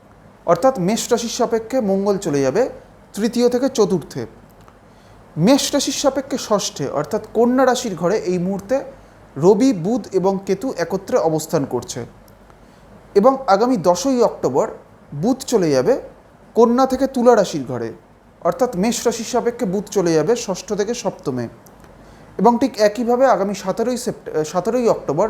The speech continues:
রবিও চলে যাবে কন্যা থেকে তুলা রাশির ঘরে, অর্থাৎ মেষ রাশির সাপেক্ষে রবিও চলে যাবে ষষ্ঠ থেকে সপ্তমে। মেষ রাশির এই সপ্তমেই অর্থাৎ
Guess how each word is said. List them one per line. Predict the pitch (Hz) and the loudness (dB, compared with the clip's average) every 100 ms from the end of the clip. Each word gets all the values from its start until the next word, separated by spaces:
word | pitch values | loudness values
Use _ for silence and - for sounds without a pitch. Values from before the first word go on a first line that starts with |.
| 180 | 0
রবিও | 190 226 254 247 | 0 2 0 0
চলে | 185 139 | 0 0
যাবে | 139 262 - - - - - - | 0 -2 -4 -18 -20 -20 -20 0
কন্যা | 208 226 233 247 | 4 4 2 0
থেকে | 240 285 | -2 -2
তুলা | 262 226 | 2 4
রাশির | 165 - 127 123 | 4 0 -6 -6
ঘরে, | 117 113 - | -6 -6 -6
অর্থাৎ | 147 196 185 175 | -4 -4 -4 -4
মেষ | 208 - | -6 -4
রাশির | 220 - - | -4 -4 -4
সাপেক্ষে | 220 220 220 | -2 -2 0
রবিও | 208 175 185 | 0 2 0
চলে | 180 156 139 | 0 0 0
যাবে | 139 233 262 - - - - | 2 0 -2 -8 -20 -20 -6
ষষ্ঠ | - 175 - 185 | -2 0 0 -2
থেকে | 196 262 - | 0 -2 -2
সপ্তমে। | 147 - 123 113 - - - - - - - - - - - - | -4 -4 -6 -6 -10 -20 -20 -20 -20 -20 -20 -20 -20 -20 -10 2
মেষ | 208 285 - | 4 4 4
রাশির | 254 277 254 233 | 2 2 0 -2
এই | 214 | 0
সপ্তমেই | 214 202 - 254 294 254 | -2 -4 0 2 4 0
অর্থাৎ | 196 | -2